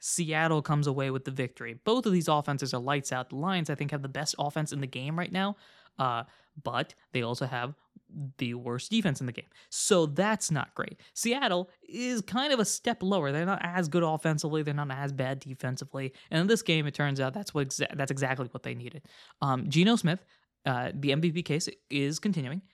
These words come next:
He was twenty-three of thirty in this game for three hundred and twenty yards, two touchdowns, no interceptions. I believe he has the highest completion percentage in the league right now. It's, like, an absurdly high percentage. Let's find out exactly what that is. Yeah, right now, Geno Smith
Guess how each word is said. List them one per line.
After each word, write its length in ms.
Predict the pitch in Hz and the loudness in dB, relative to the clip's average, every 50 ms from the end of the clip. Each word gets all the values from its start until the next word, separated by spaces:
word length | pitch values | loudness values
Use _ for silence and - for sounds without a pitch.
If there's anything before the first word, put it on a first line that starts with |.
| _ | _
He 140 | _ - 139 | _ -4 -4
was 140 | 127 127 - | -2 -4 -4
twenty-three 480 | - - 151 156 165 - 156 165 175 | -4 -2 -2 -2 -2 -4 -4 -2 -2
of 80 | 175 160 | -2 -2
thirty 320 | - - 160 156 156 160 | -2 0 0 2 2 0
in 100 | 156 151 | 0 0
this 160 | 147 143 135 - | 0 0 -2 -2
game 300 | - 139 139 147 175 180 - _ _ _ _ - | -4 -4 -2 -2 -4 -6 -8 _ _ _ _ -6
for 100 | 143 135 | -6 -6
three 300 | - - 156 160 190 185 | -4 -2 0 2 4 4
hundred 280 | 160 180 175 175 180 | 4 2 2 2 2
and 100 | 165 156 | 0 0
twenty 240 | - - 156 160 170 | 0 0 0 0 2
yards, 320 | 160 143 131 139 151 - | 2 0 0 0 -2 -4
two 140 | - - 175 | -6 -6 -4
touchdowns, 480 | 156 160 147 - - 151 147 160 151 139 | -2 -2 -4 -4 -4 -4 -2 -2 -2 -2
no 160 | 143 135 139 | -2 -2 -2
interceptions. 640 | 156 160 165 - - 139 123 - - 127 135 139 - - | -2 -2 -2 -2 -2 -2 -4 -4 -6 -8 -8 -8 -6 -4
I 80 | - 139 | -4 -2
believe 580 | 135 127 120 117 127 156 180 185 160 165 175 - - - - - _ | -2 -4 -8 -6 -6 -4 -4 -2 -2 -4 -4 -6 -12 -20 -20 -20 _
he 180 | - 160 147 | -4 -2 -2
has 260 | 135 131 127 123 123 - | 0 -2 -4 -4 -6 -4
the 120 | - 131 | -4 -4
highest 640 | - - - - 151 147 151 151 156 - - - | -4 -4 -4 0 0 2 2 0 -2 -4 -10 -12
completion 460 | - - 151 143 - 147 147 - 143 135 | -8 -6 -4 -2 0 0 0 0 -4 -4
percentage 380 | 143 - - 135 131 135 131 | -4 -4 -4 -4 -4 -4 -6
in 240 | - - 147 151 151 | -2 0 2 2 2
the 80 | 143 131 | 0 -2
league 340 | 127 123 131 147 151 139 | -4 -2 -2 -2 -2 -2
right 220 | - 123 120 - - | -4 -4 -4 -4 -6
now. 240 | 127 120 117 123 127 | -6 -6 -4 -6 -6
It's, 240 | - 143 139 - | -6 -8 -8 -6
like, 200 | - 120 117 - _ _ - - - _ _ _ - | -6 -6 -8 -10 _ _ -20 -20 -20 _ _ _ -2
an 100 | 175 135 | -2 0
absurdly 800 | 123 127 - - - - - - 165 151 147 143 135 139 135 | 0 -2 -2 -2 -2 -2 2 4 4 4 4 4 2 0 0
high 200 | 123 135 131 123 | 0 0 0 0
percentage. 480 | 123 - 131 - - 131 117 120 120 127 | -2 -4 -6 -6 -6 -6 -4 -4 -6 -6
Let's 160 | 156 165 - | -8 -10 -6
find 180 | - 143 135 131 | -4 -2 -2 0
out 120 | 123 117 | -2 -4
exactly 400 | 127 123 - 139 120 120 - 127 | -6 -8 -8 -8 -8 -8 -8 -8
what 100 | 123 123 | -6 -6
that 160 | - 120 120 | -4 -4 -4
is. 180 | 120 123 123 - - _ _ _ _ _ _ _ _ | -4 -6 -8 -10 -16 _ _ _ _ _ _ _ _
Yeah, 140 | - 147 147 | 0 2 2
right 220 | 143 143 156 160 | 4 4 2 4
now, 120 | 156 156 151 | 4 2 2
Geno 260 | 151 156 165 180 202 | 2 2 4 4 2
Smith 260 | 180 - 165 170 170 | 2 2 0 -2 -2